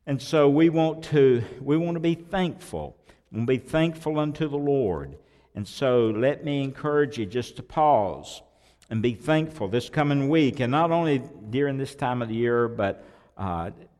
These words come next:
all times we need to be thankful. Uh, if you would, look at, at Psalm one thirty-six. Turn over there, if you will, one thirty-six. Let me look just a moment. I may come back to that a little later.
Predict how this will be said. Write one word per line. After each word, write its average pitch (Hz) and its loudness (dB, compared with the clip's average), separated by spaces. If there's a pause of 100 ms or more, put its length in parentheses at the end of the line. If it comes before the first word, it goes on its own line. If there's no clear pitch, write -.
(120)
all 120 6
times 85 -6
we 113 -2
need 110 -4
to 110 -6
be 95 -2
thankful. 95 -6 (500)
Uh, 98 -2
if - -6
you 156 6
would, 185 6
look 175 4
at, 135 2 (280)
at 117 -6
Psalm 127 0
one 120 -2
thirty-six. 95 -6
Turn 135 -8
over 120 -6
there, 101 -2
if 95 -10
you 92 -8
will, 107 -2 (280)
one 120 -4
thirty-six. 104 -6
Let - -20
me 101 -8
look 101 -8 (320)
just 101 -10
a - -12
moment. 95 -6
I 92 -14
may 98 -6
come 104 -8
back 98 -6
to 101 -12
that 95 -6
a 95 -8
little 92 -8
later. 85 -10